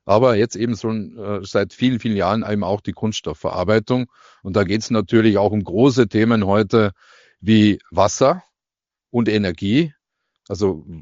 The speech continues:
Wassersammlung, äh, Sammlung, Wasserfilterung, äh, Wasserversorgung und Entsorgung. Ähm, das Thema Energieversorgung im Gebäude, ein ganz großes Thema in der Gebäudetechnik,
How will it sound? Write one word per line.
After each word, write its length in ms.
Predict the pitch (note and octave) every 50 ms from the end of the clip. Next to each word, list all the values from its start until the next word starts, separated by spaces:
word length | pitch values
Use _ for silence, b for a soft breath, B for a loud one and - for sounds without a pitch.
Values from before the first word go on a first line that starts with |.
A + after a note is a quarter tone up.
| F2 F2 -
Wassersammlung, 920 | F2+ G2 G2 A2 - - A#2+ G#2+ G2+ G2 F#2 G#2 G2+ G2 G2 F#2 - -
äh, 20 | - _
Sammlung, 580 | - - - G#2+ A#2 C#3+ C#3 C3+ C3 C3 A#2 F#2+
Wasserfilterung, 1400 | G#2 G#2+ - - - G#2+ G#2 G2 F#2+ - - G2+ F#2+ F2+ F2+ F#2+ - - C3+ C#3+ D3 - C#3 B2 C3 B2 A#2+ G#2+
äh, 40 | F#2
Wasserversorgung 1120 | G#2 G#2 - - A2+ G2 F#2+ F#2+ - - G#2 G2 F#2 - G2+ G#2+ B2 A#2+ C3 B2 B2 B2
und 180 | - A2 G#2 F2
Entsorgung. 680 | G2+ A2 B2 B2+ - - A#2 G#2+ B2 A#2 B2+ B2+ C3 B2 _ b b b b b b b b
Ähm, 300 | - G#2+ G#2 G2+ G2 F#2+
das 140 | G#2 - -
Thema 300 | - G#2+ G2+ G2+ F#2+ -
Energieversorgung 880 | G#2 G2+ G2+ F#2 F2+ A#2+ B2 - A#2 G#2+ - A2+ A2+ A2 G#2 A2 G2+ G2 -
im 200 | A2 B2 D3+ C#3
Gebäude, 500 | C3+ B2 - - F2 G2+ A2+ A#2 C#3 A#2+
ein 100 | G#2 G2
ganz 280 | - F#2+ A2 B2 -
großes 320 | - - B2 A2+ - A2+ -
Thema 280 | - A#2+ A#2 A2+ A2
in 80 | G2 G2
der 100 | G2+ F2
Gebäudetechnik, 1000 | F2 F2 C#2 F2 G#2 B2 C#3 C3 G#2+ - A2 A2 - - - B2+ A#2+ - - -